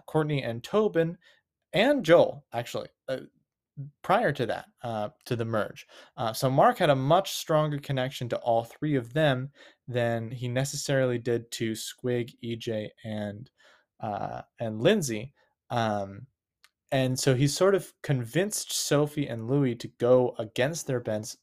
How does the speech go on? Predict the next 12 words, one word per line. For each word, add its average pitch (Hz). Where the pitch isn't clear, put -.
best 139
interest 123
and, 110
uh, 110
and 117
take 139
out 117
Squig, 127
E 120
J, 117
and 104
Lindsay. 113